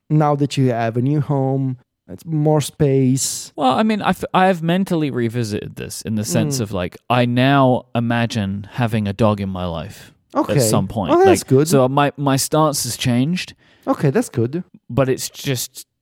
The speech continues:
Speaker 2: soon, but not yet. You know what I
Speaker 1: Mm.
Speaker 2: mean?
Speaker 1: No,
Speaker 2: That's
Speaker 1: no,
Speaker 2: kind of
Speaker 1: that's
Speaker 2: how I feel about it.
Speaker 1: But you at least entertained the idea.
Speaker 2: Yeah, I now imagine I will have a dog at some point in my life. But now
Speaker 1: Okay.
Speaker 2: it's just a case of, like, when?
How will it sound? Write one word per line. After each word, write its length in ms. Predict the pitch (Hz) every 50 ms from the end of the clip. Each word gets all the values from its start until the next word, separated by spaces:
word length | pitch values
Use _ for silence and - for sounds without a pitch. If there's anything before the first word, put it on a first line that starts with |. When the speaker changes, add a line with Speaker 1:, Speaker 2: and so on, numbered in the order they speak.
| _ _ _
Speaker 2:
soon, 300 | - - - 151 135 123 113
but 100 | 117 -
not 180 | 113 104 -
yet. 200 | - 90 71 - _ _ _ _ _ -
You 120 | 113 113
know 100 | 117 113
what 120 | 117 120
I 60 | 120 -
Speaker 1:
Mm. 40 | -
Speaker 2:
mean? 220 | 120 123 120 131 _ -
Speaker 1:
No, 80 | 277 330
Speaker 2:
That's 100 | 311 359
Speaker 1:
no, 60 | 359
Speaker 2:
kind 100 | 349 359
of 40 | - -
Speaker 1:
that's 60 | 117
Speaker 2:
how 140 | 110 95 90
I 20 |
feel 180 | - - 73 73
about 160 | - - -
it. 40 | 165
Speaker 1:
But 100 | 180 185
you 220 | 180 175 170 180
at 80 | 165 160
least 260 | 160 165 170 - -
entertained 960 | 151 147 156 165 - 156 160 143 - - - 123 120 113 104 95 95 - - - -
the 140 | 127 123 107
idea. 420 | 101 95 92 95 73 60 - - _ _ _ -
Speaker 2:
Yeah, 120 | 165 156 -
I 140 | 165 185
now 340 | 180 170 170 180 196 208 180
imagine 640 | 160 160 165 165 165 156 139 123 104 92 98 110 -
I 120 | - 120 123
will 180 | 123 127 131
have 140 | 131 131 131
a 40 | 135
dog 220 | 139 156 160 131
at 80 | - -
some 140 | - 107 -
point 180 | - 92 71
in 80 | 53 57
my 120 | 60 55
life. 340 | - - - - - - - -
But 160 | 117 - -
now 220 | 135 135 135 135
Speaker 1:
Okay. 100 | 101 98 -
Speaker 2:
it's 220 | 113 120 - -
just 160 | 143 123 -
a 60 | 131 120
case 320 | - 127 117 113 104 -
of, 140 | 120 104 107
like, 400 | 110 98 98 87 - - - - - _ _ _ _ _ _ _ _ _ _ _ _ _ _ _ _ _ _ _ _ _ -
when? 480 | - 107 107 117 127 151 185 214 262